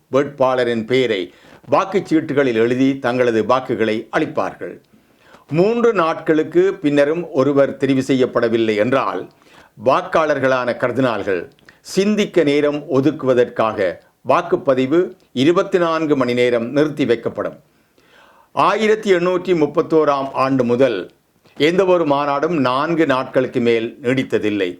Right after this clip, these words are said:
பாப்பரசர் தெரிவு செய்யப்படும் செயல்முறை நடக்கும் போது சிஸ்டைன் தேவாலயத்தில்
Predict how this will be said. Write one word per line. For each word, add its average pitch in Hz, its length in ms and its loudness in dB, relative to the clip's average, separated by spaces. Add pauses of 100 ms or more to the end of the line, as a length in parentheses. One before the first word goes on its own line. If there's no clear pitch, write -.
(480)
பாப்பரசர் 147 840 0
தெரிவு 131 200 2
செய்யப்படும் 127 640 0
செயல்முறை 123 920 0
நடக்கும் 117 460 -2
போது 110 460 0 (480)
சிஸ்டைன் 165 420 0
தேவாலயத்தில் 127 840 0